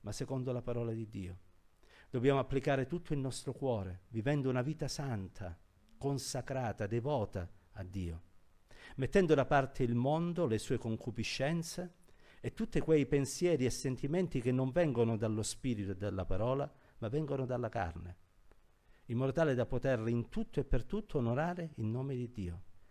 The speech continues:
Dobbiamo cercare il regno di Dio e la sua giustizia, in modo tale che il Signore possa servirsi di ciascuno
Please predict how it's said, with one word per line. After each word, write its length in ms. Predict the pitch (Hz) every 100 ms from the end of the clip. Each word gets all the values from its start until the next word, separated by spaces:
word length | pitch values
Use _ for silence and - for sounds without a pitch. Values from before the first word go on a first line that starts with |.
| - - -
Dobbiamo 360 | 123 110 147 139
cercare 760 | 147 - 151 120 131 123 113 - - - -
il 120 | 117
regno 320 | 101 139 135 127
di 140 | 120
Dio 340 | 113 98 82 - - - - - - - - -
e 80 | 101
la 120 | 95
sua 160 | - 95
giustizia, 640 | 90 - - 80 - 85 - - - _ - - -
in 100 | 117
modo 160 | 117 131
tale 200 | 147 127
che 120 | 123
il 60 | 120
Signore 420 | - 147 196 135
possa 320 | 123 120 123
servirsi 580 | - 117 113 175 - 143
di 80 | 110
ciascuno 680 | 117 104 - 139 135 131